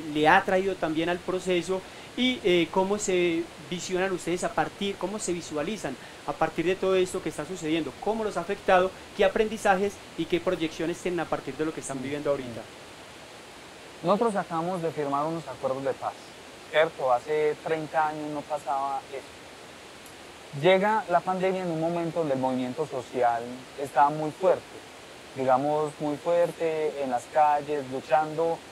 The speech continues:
Speaker 2: cosas como la renta básica, el mínimo de agua vital y muchas luchas que se han venido gestando en Latinoamérica.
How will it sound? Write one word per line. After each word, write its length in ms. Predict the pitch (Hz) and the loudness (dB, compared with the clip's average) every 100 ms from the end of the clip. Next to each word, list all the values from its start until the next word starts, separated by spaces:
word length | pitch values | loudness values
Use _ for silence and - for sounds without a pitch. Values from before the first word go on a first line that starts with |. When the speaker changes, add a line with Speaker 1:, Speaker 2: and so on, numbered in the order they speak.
| - - - - | -18 -18 -6 4
Speaker 2:
cosas 260 | 180 185 - | 6 6 4
como 180 | 156 | 4
la 140 | 143 131 | 10 8
renta 320 | 135 131 151 | 8 4 6
básica, 640 | 147 147 151 - 139 139 131 - - - | 8 8 4 0 -4 -2 -2 -6 -18 0
el 140 | 143 147 | 4 6
mínimo 1040 | 151 156 160 147 139 135 127 127 123 123 - - 135 | 6 4 4 4 6 6 6 6 6 6 2 -12 2
de 140 | 139 | 8
agua 300 | 131 127 147 | 8 10 8
vital 560 | 135 - 139 147 147 147 - - - | 8 6 8 8 6 2 -6 -4 8
y 40 | |
muchas 480 | 170 180 208 190 - - - | 10 10 8 2 0 -12 2
luchas 480 | 185 202 185 196 185 - | 8 8 6 -2 -4 0
que 120 | 143 | 0
se 80 | 135 | 2
han 100 | 139 | 2
venido 500 | 160 165 165 160 151 - - | 2 4 4 2 0 -10 -8
gestando 440 | 135 - 147 151 | -8 0 0 2
en 60 | 156 | 0
Latinoamérica. 680 | 143 123 117 135 139 - | -2 -2 0 2 0 -2